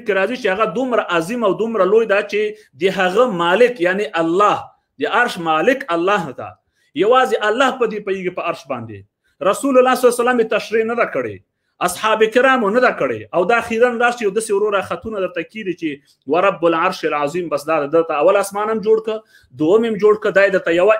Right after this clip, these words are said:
اختراع، یوه نوې اختراع یې دا وکړله چې دا به په تاریخ کې دا مخترع، دا جه-، رحیم الله ګاډري وي چې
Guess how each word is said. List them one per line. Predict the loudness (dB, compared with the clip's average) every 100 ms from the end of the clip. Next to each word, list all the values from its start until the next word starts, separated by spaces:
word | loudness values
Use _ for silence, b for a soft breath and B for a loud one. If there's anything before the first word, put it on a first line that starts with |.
| 0
اختراع، | -2 -2 2 2 2 b b 2
یوه | 4 4
نوې | 2 0 0 -4
اختراع | -2 0 2 2
یې | 2
دا | 0 2
وکړله | 0 -2 -2 -2 -2
چې | -2
دا | 0
به | 0 -2
په | -6 -4
تاریخ | -4 -4 -6 -6
کې | -4 -2
دا | -4
مخترع، | -6 -4 0 2 2 0 B _ -4 0
دا | 2 2 0
جه-، | 0 0 0
رحیم | -2 -4 -2
الله | 0 0
ګاډري | 0 0 0 -2
وي | -4 -2
چې | 4 4 4 -4